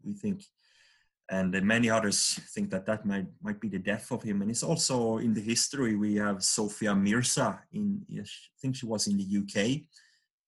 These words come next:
She w-, she was forced into psychiatric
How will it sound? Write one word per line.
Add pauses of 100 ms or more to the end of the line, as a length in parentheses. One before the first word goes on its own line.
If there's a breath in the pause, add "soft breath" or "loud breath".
(100)
She
w-,
she
was
forced
into
psychiatric